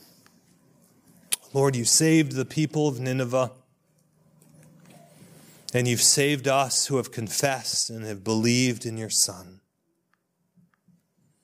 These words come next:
in his substitutionary death and burial and resurrection. Oh Lord, now even as we come to the end of this service,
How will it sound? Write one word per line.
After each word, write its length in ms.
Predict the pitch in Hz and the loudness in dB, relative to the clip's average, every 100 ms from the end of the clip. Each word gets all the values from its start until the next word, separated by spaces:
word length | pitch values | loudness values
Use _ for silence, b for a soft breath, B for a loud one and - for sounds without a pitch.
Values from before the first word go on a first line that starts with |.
| _ _ - | _ _ -6
in 100 | 107 | 0
his 140 | 104 | 4
substitutionary 1300 | - 135 131 - 127 - 147 - 139 127 120 123 107 | 4 2 0 -2 -2 0 0 0 -2 0 0 0 -2
death 720 | - 123 131 127 - - - | -2 0 0 -4 -10 -16 -18
and 240 | 104 104 98 | -20 -14 -4
burial 640 | 123 131 131 123 123 123 | 0 0 0 -2 -4 -4
and 160 | 107 107 | -8 -6
resurrection. 800 | 117 117 123 113 98 - - 98 _ _ _ _ _ _ _ _ _ _ _ _ _ _ _ _ b b b b b b b b b b b b - | -6 -4 -6 -8 -8 -12 -14 -18 _ _ _ _ _ _ _ _ _ _ _ _ _ _ _ _ b b b b b b b b b b b b -2
Oh 200 | 127 135 | 2 2
Lord, 380 | 131 123 131 120 | 2 2 0 -2
now 340 | 120 117 117 | -2 -2 -2
even 520 | 117 127 135 135 131 131 _ _ _ _ _ | -4 -4 -6 -8 -10 -16 _ _ _ _ _
as 180 | - 98 | -16 -12
we 100 | 107 | -12
come 500 | - - 139 139 135 | -12 -6 -6 -4 -8
to 160 | 123 120 | -12 -10
the 160 | 117 | -10
end 140 | 123 127 | -8 -10
of 80 | 117 | -8
this 140 | 120 | -6
service, 760 | - 120 110 104 104 - - | -6 -6 -10 -12 -6 -4 -6